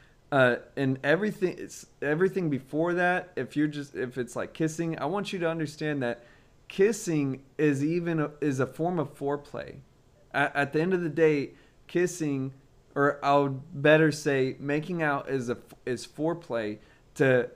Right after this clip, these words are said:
getting a home run. <laughs> That, that's what it's leading up to.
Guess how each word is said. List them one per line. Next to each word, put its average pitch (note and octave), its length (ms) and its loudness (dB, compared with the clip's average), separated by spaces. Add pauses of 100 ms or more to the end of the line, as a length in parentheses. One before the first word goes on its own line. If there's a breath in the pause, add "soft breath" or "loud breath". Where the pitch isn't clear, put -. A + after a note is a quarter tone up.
(140)
getting C3+ 300 4
a B2 80 0
home A#2+ 300 0
run. A#2 420 -4
<laughs> - 360 -18
That, C#3+ 300 0
that's E3+ 240 2
what F3+ 140 0
it's D#3 180 -2
leading C#3 320 0
up D3 200 -4
to. E2+ 260 -12